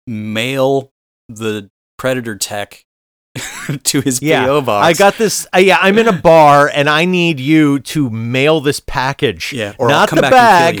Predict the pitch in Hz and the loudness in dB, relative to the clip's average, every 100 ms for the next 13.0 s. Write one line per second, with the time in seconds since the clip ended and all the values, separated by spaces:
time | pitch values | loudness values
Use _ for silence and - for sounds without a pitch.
0 | 95 - 127 143 147 - - 185 185 165 | -12 -4 0 0 0 -10 -4 -2 -2 -2
1 | 135 101 127 101 98 98 170 - 156 98 | -4 -2 -2 -2 -4 -6 -10 -4 -2 -2
2 | - _ _ _ - 571 392 440 453 427 | -8 _ _ _ -6 0 2 4 4 2
3 | 330 _ _ _ 165 349 403 175 170 - | -2 _ _ _ -4 0 4 4 4 4
4 | 320 339 339 320 311 285 226 160 208 202 | 2 4 4 2 0 0 0 2 0 0
5 | 190 220 151 143 139 175 170 147 139 135 | -2 -2 0 2 2 0 -2 -4 -4 -6
6 | - 95 135 165 214 185 185 - - 147 | -10 -8 -4 -2 -2 -2 -4 -6 -8 -4
7 | 190 196 104 - - 104 92 110 - - | -2 -2 -4 -10 -8 -8 -8 -10 -12 -10
8 | 104 156 160 190 240 240 233 247 226 170 | -10 -6 -6 -4 -2 -2 0 -2 0 -4
9 | 113 113 123 165 104 85 - 208 220 285 | -6 -8 -6 -6 -8 -8 -8 -8 -8 -8
10 | - 175 160 170 185 139 98 - - 139 | -4 0 0 -2 -4 -2 -2 -4 -4 -2
11 | 156 156 247 269 220 202 180 151 143 165 | -2 -2 0 0 2 2 0 -4 -2 -2
12 | 143 - 131 127 120 117 104 - - - | -2 -4 -2 -2 -4 -6 -8 -8 -10 -10